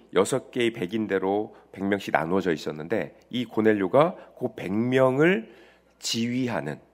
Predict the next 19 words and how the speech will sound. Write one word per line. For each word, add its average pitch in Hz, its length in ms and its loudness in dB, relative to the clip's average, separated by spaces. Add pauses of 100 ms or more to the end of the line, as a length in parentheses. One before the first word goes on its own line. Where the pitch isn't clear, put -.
(480)
장교였던 90 720 -6
거죠. - 240 -18 (160)
그래서 120 240 4
우리는 92 220 -2
백부장이라고 80 680 -4
얘기합니다. 73 460 -18 (1040)
여러분, 101 240 4
그 110 100 -6
혹시 110 240 -6
기억나십니까? 101 640 0
가버나움에 120 680 4
있을 90 200 -4
때 82 380 0 (220)
백부장이 120 760 -2 (100)
자신의 - 420 -4
하인을 165 440 -4
고치기 98 380 -8
위해서 87 220 -2
예수님을 87 540 -6